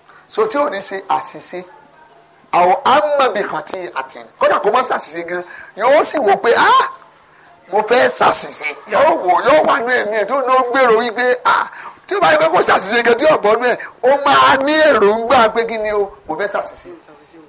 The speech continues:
إلا يحيى بن زكريا. <laughs> Àyàfi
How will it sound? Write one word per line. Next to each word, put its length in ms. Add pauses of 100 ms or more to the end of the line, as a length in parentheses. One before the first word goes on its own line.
(140)
إلا 360
يحيى 540
بن 200
زكريا. 680 (1200)
<laughs> 80 (880)
Àyàfi 840